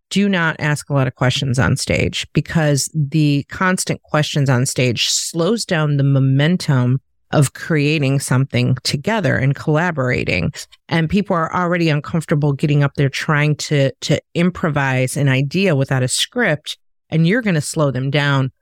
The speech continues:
with the question. And actually, we have this prompt. We call it, "I only ask because." So when they catch themselves in a question, like, "What are you doing here, Jeff?" And the other performer's like, "Now Jeff's gotta answer that,"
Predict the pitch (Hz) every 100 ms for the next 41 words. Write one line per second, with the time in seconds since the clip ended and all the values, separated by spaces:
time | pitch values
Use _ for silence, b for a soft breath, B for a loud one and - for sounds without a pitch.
0 | _ - 143 - - 262 - 139 135 143
1 | 156 - 170 156 170 151 143 - - 202
2 | 190 131 - - 151 - 156 151 143 139
3 | - _ - 160 165 165 147 143 123 -
4 | - 135 - 147 92 - - B B 196
5 | 165 170 165 151 - - 285 - 196 156
6 | - 147 139 156 131 - - 262 - 139
7 | 147 147 - - 214 285 294 381 466 202
8 | 170 160 175 247 - - - _ _ _
9 | - 180 180 185 180 185 - 175 170 156
10 | 170 143 123 - _ _ _ - 175 123
11 | - 175 190 170 165 - - 143 139 214
12 | 330 - 101 - -